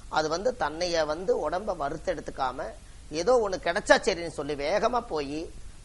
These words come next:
தூரத்துல போயிட்டு வர்றது அவங்களுக்கு ரொம்ப பிடிக்கும். இந்த டூரிஸ்ட் எல்லாம் சேர்த்துறவங்க எல்லாம் பாருங்க, யாத்திரை பயணம், அவங்களுக்கெல்லாம் தனுசு லக்னம், தனுசு ராசி இருக்கும்.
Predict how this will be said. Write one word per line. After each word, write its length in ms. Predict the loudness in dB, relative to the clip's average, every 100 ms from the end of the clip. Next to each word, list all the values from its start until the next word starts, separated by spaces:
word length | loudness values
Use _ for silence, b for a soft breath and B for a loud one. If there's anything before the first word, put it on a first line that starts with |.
| -4
தூரத்துல 480 | 2 4 4 2 -2
போயிட்டு 340 | 0 -2 -2
வர்றது 340 | -4 -4 -2 -4
அவங்களுக்கு 360 | -4 -6 -6
ரொம்ப 220 | -6 -6
பிடிக்கும். 360 | -8 -8 -10 -14 -18 -18 -16 -16 -14 -16 -16 -16 -14 -14 -14 -16 -16 -16 b b b
இந்த 160 | -4 4
டூரிஸ்ட் 300 | 4 6 10
எல்லாம் 200 | 10 10
சேர்த்துறவங்க 340 | 6 4 2
எல்லாம் 200 | 4 2
பாருங்க, 440 | 4 4 4 0 0
யாத்திரை 360 | 2 4 4 2
பயணம், 300 | 0 0 -2
அவங்களுக்கெல்லாம் 420 | -2 -2 0 2
தனுசு 220 | 2 2
லக்னம், 240 | 0 0 -2
தனுசு 220 | 0 0
ராசி 240 | -2 -4
இருக்கும். 220 | -12 -12